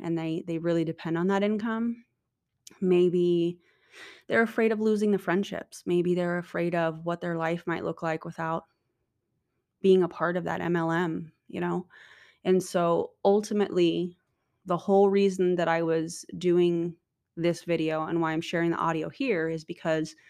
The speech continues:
I want this to be a resource for people. So even though I'm gonna be talking about the W fab situation and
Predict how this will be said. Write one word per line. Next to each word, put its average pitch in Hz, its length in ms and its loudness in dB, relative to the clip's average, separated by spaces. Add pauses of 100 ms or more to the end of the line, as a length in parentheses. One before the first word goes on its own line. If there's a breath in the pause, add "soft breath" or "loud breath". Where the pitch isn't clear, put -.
(400 soft breath)
I 185 60 2
want 196 180 6
this 208 180 0
to - 80 -6
be 190 100 4
a 160 60 2
resource 160 460 -2
for - 160 -8
people. 156 380 -8 (840 soft breath)
So - 200 0
even 196 240 6
though 214 100 8
I'm 208 60 8
gonna 208 140 6
be 185 100 4
talking 175 360 0
about 165 180 2
the 165 80 -6
W 170 280 2
fab 165 300 -2
situation 156 800 -2
and 156 320 -4